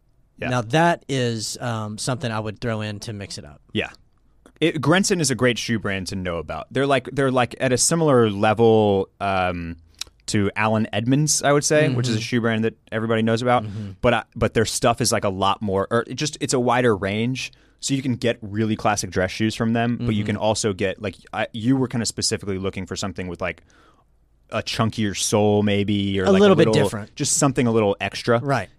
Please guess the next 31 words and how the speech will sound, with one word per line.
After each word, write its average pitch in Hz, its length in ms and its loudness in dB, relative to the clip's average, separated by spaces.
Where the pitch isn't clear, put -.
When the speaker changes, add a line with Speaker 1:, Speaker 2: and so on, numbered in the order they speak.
Speaker 1:
And 104 340 -4
Grenson 104 640 -2
does 101 180 -2
a 95 40 -2
lot 90 400 0
of 160 160 -8
really 92 200 -8
cool 87 200 -8
stuff - 280 -8
like 151 100 -4
Speaker 2:
Mm-hmm. 131 120 -2
Speaker 1:
that. 78 260 -6
Like, 95 160 -6
Speaker 2:
Mm-hmm. 120 80 -4
Speaker 1:
and, 104 200 -4
and 95 180 -6
I've 92 120 -4
got 98 160 -6
a, 90 160 -8
they, 101 260 -6
and 104 120 -6
also 104 540 -2
all 120 120 4
the 123 60 2
way 110 120 2
into 98 140 -2
boots, - 560 -4
whether 104 240 -2
you 104 140 -2
want, 101 180 -4
like, 95 260 -2